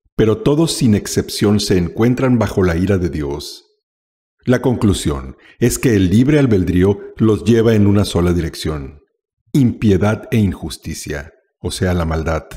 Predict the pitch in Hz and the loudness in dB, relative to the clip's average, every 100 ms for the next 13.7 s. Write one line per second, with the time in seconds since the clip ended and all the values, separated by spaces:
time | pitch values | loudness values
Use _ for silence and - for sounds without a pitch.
0 | - _ _ _ _ _ _ _ - 107 | -20 _ _ _ _ _ _ _ -2 -2
1 | - 98 82 78 71 - - _ _ _ | 2 0 0 -4 -8 -12 -20 _ _ _
2 | - 151 190 180 135 - 104 - 127 110 | 0 2 4 4 0 0 -4 -2 0 2
3 | 113 101 104 104 101 98 - 95 110 98 | 4 2 2 2 2 0 0 0 2 2
4 | 107 104 104 117 110 101 92 85 98 98 | 2 4 4 4 4 4 2 2 4 2
5 | - 110 95 90 90 - 110 104 104 90 | 2 -2 -2 -2 -2 0 0 2 2 2
6 | 87 85 85 85 - _ _ _ _ _ | 2 0 -4 -8 -14 _ _ _ _ _
7 | _ - - 131 113 - 165 - 185 131 | _ -10 0 0 2 0 -2 0 0 2
8 | 113 120 120 107 90 76 80 78 73 - | 4 4 4 2 0 -2 -4 -4 -6 -10
9 | _ _ _ _ _ 110 120 123 135 127 | _ _ _ _ _ 2 2 2 -2 0
10 | 104 110 - 104 104 92 92 95 95 90 | 2 0 0 2 2 2 2 2 2 0
11 | - 92 92 - 82 95 87 - 92 82 | -2 -2 -2 -4 -8 -6 -6 -4 -4 -6
12 | 82 - 90 - 95 90 - - 156 151 | -10 -10 -10 -6 -4 -6 -8 -6 -2 0
13 | 131 98 98 92 95 92 | 0 -2 -2 -4 -6 -8